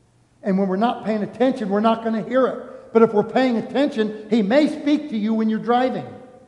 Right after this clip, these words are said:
He may speak to you when you're out for a walk.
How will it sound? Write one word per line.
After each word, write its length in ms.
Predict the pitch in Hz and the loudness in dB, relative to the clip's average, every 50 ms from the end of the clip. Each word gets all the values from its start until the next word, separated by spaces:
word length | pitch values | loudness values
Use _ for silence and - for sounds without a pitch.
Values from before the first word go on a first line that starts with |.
| _ _ _ _ _ _ _ _ _ _ _ _ _ _ _ _ _ - | _ _ _ _ _ _ _ _ _ _ _ _ _ _ _ _ _ 0
He 80 | 233 | 2
may 220 | 233 220 269 269 247 | 2 4 4 2 2
speak 340 | - - - 277 302 294 - | -2 -2 -2 0 0 0 -2
to 80 | - | -4
you 100 | 220 226 | -4 -2
when 160 | 220 220 226 | 0 0 0
you're 240 | 214 202 202 208 208 | 0 -2 -4 -4 -2
out 300 | 220 240 240 240 240 247 | -2 -2 -2 -2 -4 -4
for 60 | 233 | -4
a 60 | 220 208 | -2 0
walk. 720 | 208 247 294 294 233 170 - - - - - - - | 2 2 2 2 0 -4 -6 -12 -16 -18 -20 -20 -20